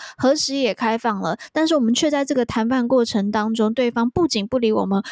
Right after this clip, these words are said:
我还一直用卑躬屈膝的态度去面对美方。”那驻美代表、行政院行-，呃，人-，外交人员有站在台湾的角度向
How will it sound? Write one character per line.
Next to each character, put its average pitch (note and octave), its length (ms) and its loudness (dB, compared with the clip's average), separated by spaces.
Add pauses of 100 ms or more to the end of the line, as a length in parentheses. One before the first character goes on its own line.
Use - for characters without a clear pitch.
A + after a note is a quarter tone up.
(140)
我 A3 80 0
还 G#3+ 180 0
一 C#4+ 300 0
直 G#3 240 -2
用 B3 260 0
卑 C4+ 180 -2
躬 C4+ 200 0
屈 C4 240 2
膝 C4+ 140 0
的 G#3+ 200 0 (100)
态 A3+ 280 -2
度 G#3+ 200 -2
去 G#3+ 140 -2
面 A3 240 2
对 G3+ 160 2
美 - 240 -6
方。” G#3 240 -2 (300)
那 E4 180 0
驻 F4 300 2
美 A3+ 160 0
代 C4+ 180 -2
表、 G3 160 -2
行 A3 220 0
政 C4+ 120 2
院 B3+ 120 4
行-， B3 240 -2
呃， G#3 140 0 (160)
人-， A3+ 320 0
外 C#4+ 160 0
交 C#4 160 0
人 A3 180 0
员 G#3 180 -2
有 G3 140 0
站 D#4+ 220 0
在 D#4 140 0
台 C4 200 -2
湾 D#4+ 100 2
的 D4 40 2
角 C4+ 200 -2
度 B3+ 180 -2
向 A#3 300 -2